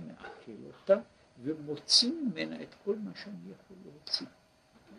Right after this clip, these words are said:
זה בעצם התהליך, זאת אומרת שהתהליך של אכילה הוא בעצם אותו תהליך שהוא דיבר עליו קודם. התהליך של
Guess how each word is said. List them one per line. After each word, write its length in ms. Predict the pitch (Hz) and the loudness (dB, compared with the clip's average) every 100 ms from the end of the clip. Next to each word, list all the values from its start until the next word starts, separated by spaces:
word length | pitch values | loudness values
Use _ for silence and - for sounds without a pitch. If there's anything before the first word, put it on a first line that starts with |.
| - - | -20 4
זה 160 | 233 415 | 10 12
בעצם 500 | 427 196 - 226 190 | 12 8 8 4 2
התהליך, 560 | - 117 107 131 196 - - | 2 4 6 2 0 -8 -8
זאת 120 | 135 | -6
אומרת 160 | 185 175 | -4 -8
שהתהליך 800 | - 117 - 113 101 110 190 - | -8 -16 -16 -8 -8 -6 -8 -8
של 240 | - 240 | -8 -8
אכילה 680 | - - 131 113 117 135 101 - - - - - - - | -10 -6 0 4 6 8 6 0 -18 -20 -20 -20 -12 -6
הוא 100 | 214 | -4
בעצם 800 | 175 - - - 214 - 226 151 | -4 -8 6 10 10 10 10 8
אותו 300 | 123 - 180 - | 0 -6 -8 -2
תהליך 500 | 156 113 107 143 - | -2 -2 -12 -16 -14
שהוא 120 | 123 98 | -12 -10
דיבר 240 | 104 98 | -4 4
עליו 180 | 123 131 107 - - | 4 4 -6 -18 -20
קודם. 360 | - 110 - 92 - - - - - - - - - - - - - - - - - - | -18 -18 -16 -20 -20 -20 -20 -20 -20 -20 -20 -20 -20 -20 -20 -20 -20 -20 -20 -20 -20 -20
התהליך 800 | - - - 95 90 113 175 - | -6 -6 -6 -16 -14 -14 -14 -8
של 400 | - - 107 101 | 2 4 4 2